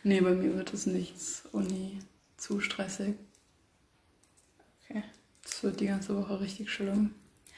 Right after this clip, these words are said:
Speaker 2: Dann gucken wir doch am besten nächste Woche, wie es gelaufen ist, die letzte Woche.
Speaker 1: Ja.
Speaker 2: Mhm. Dann
Speaker 1: <laughs> Gut, wir sind bei dreißig Minuten, das passt doch.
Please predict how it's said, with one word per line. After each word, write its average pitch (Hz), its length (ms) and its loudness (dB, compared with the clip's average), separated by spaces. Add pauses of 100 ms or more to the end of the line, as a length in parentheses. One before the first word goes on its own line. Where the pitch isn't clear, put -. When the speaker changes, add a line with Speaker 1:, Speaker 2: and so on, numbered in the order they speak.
(260)
Speaker 2:
Dann 208 200 4
gucken - 340 2
wir 208 80 10
doch 208 200 6
am 202 120 4
besten 202 400 4
nächste 233 380 6
Woche, 220 400 2 (300)
wie - 60 -14
es - 120 -8
gelaufen 208 480 4
ist, - 300 -6 (240)
die - 40 -2
letzte 202 380 0
Woche. 220 320 -4 (200)
Speaker 1:
Ja. 226 380 0 (260)
Speaker 2:
Mhm. 254 180 12 (1200)
Dann 220 420 12
Speaker 1:
<laughs> - 2000 -8
Gut, 302 220 10
wir 214 120 8
sind 214 320 8
bei 202 340 6
dreißig 214 680 -2
Minuten, 214 560 4
das 196 100 -4 (100)
passt 214 240 -12
doch. 214 60 -20